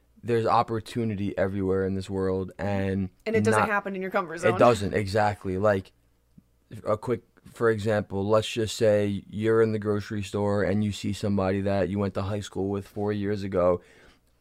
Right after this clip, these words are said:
Speaker 1: rather than you saying, "Oh, let me go say hi to him or her. It's been a while, you know, let's, you know, just to say hello, how, how's everything been?"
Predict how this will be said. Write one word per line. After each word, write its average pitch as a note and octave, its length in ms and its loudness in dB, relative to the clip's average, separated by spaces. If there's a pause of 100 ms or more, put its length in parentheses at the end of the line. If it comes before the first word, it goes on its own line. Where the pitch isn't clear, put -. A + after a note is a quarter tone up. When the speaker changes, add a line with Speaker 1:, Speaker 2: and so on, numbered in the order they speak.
(200)
Speaker 1:
rather A#2 360 2
than A2+ 280 0
you A2+ 380 -2
saying, G2+ 680 -2 (140)
"Oh, C#3+ 160 4
let A2+ 180 2
me D3 100 0
go D#3 160 2
say B2 200 0
hi A#2 320 2
to A#2 100 4
him G2+ 240 0
or G2 80 0
her. G2 360 0 (320)
It's F#2+ 200 -6
been C#3 180 4
a B2+ 60 4
while, G#2 560 6 (240)
you A2+ 100 -2
know, G#2+ 120 6
let's, A2 220 0 (260)
you C3 160 4
know, A#2 60 6
just A2+ 200 -4
to A#2+ 60 -2
say A#2+ 180 4
hello, A2+ 320 6
how, G#2+ 200 4
how's G#2+ 240 0
everything G#2 340 0
been?" A#2 420 2